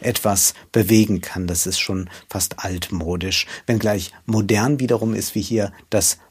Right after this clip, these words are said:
Bond-Girl Corinne Clery auftritt als Helikopterpilotin. Was diesen Film vielleicht auch noch besonders bemerkenswert macht, ist, dass hier so ganz explizit gemacht wird, dass Bond eigentlich ein Tourist ist. Erst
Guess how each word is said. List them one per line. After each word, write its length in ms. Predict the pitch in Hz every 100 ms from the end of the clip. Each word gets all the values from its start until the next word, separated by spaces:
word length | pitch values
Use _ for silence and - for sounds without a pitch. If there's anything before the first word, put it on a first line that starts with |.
| -
Bond-Girl 560 | 107 110 - 101 101 - -
Corinne 360 | 117 98 101
Clery 460 | - 113 98 107 139
auftritt 520 | - 98 - 107 87
als 320 | - 98 -
Helikopterpilotin. 1700 | 101 90 87 95 87 - 80 82 - - - 104 87 80 - 85 85 - _ - - 127
Was 300 | 117 - - -
diesen 220 | 131 127 147
Film 400 | - 165 170 175
vielleicht 400 | - 127 113 -
auch 160 | 151 -
noch 180 | 135 -
besonders 680 | - 120 113 151 139 117 - -
bemerkenswert 720 | - 107 120 123 156 - 117
macht, 180 | 117 107
ist, 180 | 117 -
dass 140 | 104 -
hier 120 | 117
so 160 | - -
ganz 300 | 127 156 -
explizit 840 | 147 - - 110 - - 156 -
gemacht 400 | 127 107 107 -
wird, 140 | 113 - - -
dass 180 | 110 -
Bond 480 | - 113 135 -
eigentlich 680 | 110 107 113 95 104 87 -
ein 180 | 98 87
Tourist 580 | - 107 98 95 - -
ist. 300 | - - - - - -
Erst 560 | 104 107 113 - -